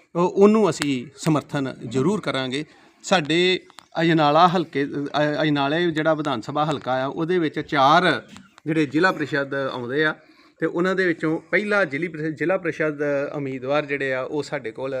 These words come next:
ਸਾਡੀ ਭੈਣ ਨੇ ਬੀਬੀ ਰਜਵੰਤ ਕੌਰ ਜੀ, ਜਿਨ੍ਹਾਂ ਦਾ ਪਿੰਡ, ਅ, ਨਾਨਕਪੁਰਾ ਥੇ ਆ,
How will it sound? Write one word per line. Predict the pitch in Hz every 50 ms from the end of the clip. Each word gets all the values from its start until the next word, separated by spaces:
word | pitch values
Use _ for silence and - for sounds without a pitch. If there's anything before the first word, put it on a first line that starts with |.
| 123 120 127 -
ਸਾਡੀ | - 147 131 123 120
ਭੈਣ | - - 123 107 104 127 151 139 123 - - - - - _ _ -
ਨੇ | 165 151
ਬੀਬੀ | 135 143 139 127 151 147
ਰਜਵੰਤ | 135 131 120 117 120 120 113 -
ਕੌਰ | - 151 147 147
ਜੀ, | 147 151 160 156 139 131 - _ _ _ _ _
ਜਿਨ੍ਹਾਂ | 135 135 156 165 165 165
ਦਾ | 156 151 143
ਪਿੰਡ, | 139 - - 131 131 131 127 131
ਅ, | 131 127 123 117 - - _ _ - - - 143 139 139
ਨਾਨਕਪੁਰਾ | 143 143 135 127 127 127 127 - 131 143 139 143 143
ਥੇ | 139 - 135 127 165 190
ਆ, | 175 127 101